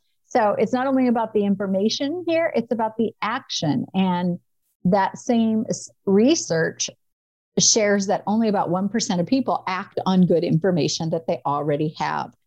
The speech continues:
So my point in sharing that is to give one example of how you might be getting in your own way, collecting tons of information and not doing anything with it. And the big picture, and, and this can turn around quickly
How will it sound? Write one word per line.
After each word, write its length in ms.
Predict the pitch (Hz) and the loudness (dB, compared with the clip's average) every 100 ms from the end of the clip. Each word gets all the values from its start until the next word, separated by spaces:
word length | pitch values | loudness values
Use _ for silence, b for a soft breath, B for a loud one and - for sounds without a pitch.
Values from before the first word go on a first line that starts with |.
| _ | _
So 140 | - 220 | -2 0
my 140 | 202 | 0
point 300 | 208 285 285 | 0 -2 -2
in 120 | - 226 | 0 0
sharing 400 | - 208 214 247 | 2 0 2 2
that 260 | 320 381 - | 2 -2 0
is 220 | 214 208 | 0 0
to 100 | 233 | -2
give 220 | 196 185 | 0 0
one 340 | 185 170 165 208 | -2 -2 0 0
example 540 | 240 240 233 269 339 | 0 -2 -4 -4 -4
of 100 | 254 | -4
how 120 | 233 | -4
you 120 | 196 | -4
might 200 | 196 185 | -4 -4
be 80 | 196 | -4
getting 280 | 185 185 190 | -2 -2 -2
in 200 | 185 185 | -4 -4
your 180 | 175 175 | -2 0
own 140 | 170 | -2
way, 320 | 165 160 196 - | -2 0 -2 -2
collecting 460 | 165 175 185 190 180 | -6 -6 -6 -6 -6
tons 260 | 190 185 | -4 -4
of 120 | 180 | -2
information 640 | 180 180 175 156 175 180 254 | -2 -2 -4 -4 -4 -4 -4
and 140 | 220 | -2
not 240 | 180 156 143 | -2 -4 -4
doing 380 | 160 165 202 214 _ _ - | -6 -2 -4 -4 _ _ -6
anything 480 | 190 196 190 170 160 | -2 -2 -4 -6 -4
with 180 | 160 190 | -4 -2
it. 180 | 302 320 - _ _ _ _ - | -2 -2 -6 _ _ _ _ -2
And 520 | 208 196 196 196 190 _ _ _ _ _ _ _ _ _ _ _ _ - | 0 0 -2 -4 -6 _ _ _ _ _ _ _ _ _ _ _ _ 0
the 160 | 208 | 2
big 240 | 202 220 196 | 4 2 0
picture, 460 | 277 285 - 220 | -2 -2 -2 -2
and, 260 | 202 196 196 | 0 -2 -2
and 160 | 208 226 | 2 4
this 140 | 277 | 4
can 140 | - 269 | -2 -6
turn 180 | 269 | -4
around 220 | 226 190 185 | -2 -2 -2
quickly 600 | 320 330 190 165 160 | -6 -4 0 0 0